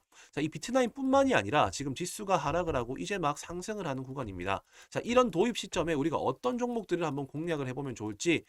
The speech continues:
제가 이 왕대박, 어, 수혜주, 자, 실-, 어, 캔들헌터의 실질적인, 어, 제 나름대로의, 어, 왕대박 수혜주 한 종목을 제가 준비를 했습니다. 어, 그렇기 때문에 지금부터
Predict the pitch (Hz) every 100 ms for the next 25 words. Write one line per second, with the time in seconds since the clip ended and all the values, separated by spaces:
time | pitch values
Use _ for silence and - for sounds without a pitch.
0 | _ - 127 135 190 180 147 180 247 196
1 | 175 208 - _ _ _ - 185 170 90
2 | - 220 220 143 107 _ - 92 87 87
3 | - - - - 226 190 - 104 - 220
4 | 226 185 170 160 185 214 - - 180 180
5 | 151 110 107 - - 92 92 92 156 120
6 | 151 165 151 175 202 208 _ - - -
7 | - 85 85 80 80 80 110 196 175 160
8 | - 233 190 - 226 262 226 151 113 120
9 | 104 120 131 - 95 113 110 - _ 85
10 | 85 113 135 135 127 151 190 185 _ -
11 | - 190 247 226 - 180 202